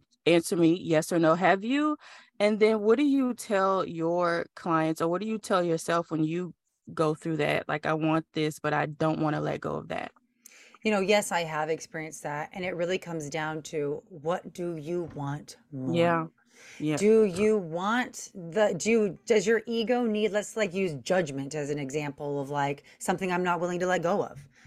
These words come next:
Speaker 2: No, I li-, I like
Speaker 1: Mm-hmm.
Speaker 2: feeling superior. I'm gonna criticize everyone. I'm not letting that go. Well, then
Speaker 1: Mm-hmm.
Speaker 2: guess what kind of life you're gonna have? One that begets more things to be critical and judgmental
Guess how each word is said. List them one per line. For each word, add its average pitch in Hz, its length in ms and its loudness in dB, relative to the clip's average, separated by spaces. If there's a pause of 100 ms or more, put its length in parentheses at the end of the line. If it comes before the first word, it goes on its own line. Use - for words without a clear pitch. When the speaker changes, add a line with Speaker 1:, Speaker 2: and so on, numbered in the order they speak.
(200)
Speaker 2:
No, 226 140 2
I 226 100 8
li-, 220 280 6
I 254 140 4
like 247 260 4
Speaker 1:
Mm-hmm. 175 40 -12
Speaker 2:
feeling 302 280 -2
superior. 269 640 0
I'm 226 120 0
gonna 269 160 0
criticize 277 560 0
everyone. 170 560 2 (320)
I'm 226 80 -2
not 302 160 0
letting 147 240 0
that 151 180 2
go. 156 360 2 (440)
Well, 196 120 0
then 196 220 0
Speaker 1:
Mm-hmm. - 20 -8
Speaker 2:
guess 233 280 4
what 226 120 -2
kind 226 180 0
of 220 60 4
life 277 240 4
you're 185 80 0
gonna 156 160 2
have? 147 260 0
One 180 360 0
that 170 280 2
begets 180 580 0
more 175 220 0
things 190 320 -4
to 208 80 -4
be 196 120 0
critical 220 460 0
and 233 120 2
judgmental 226 520 2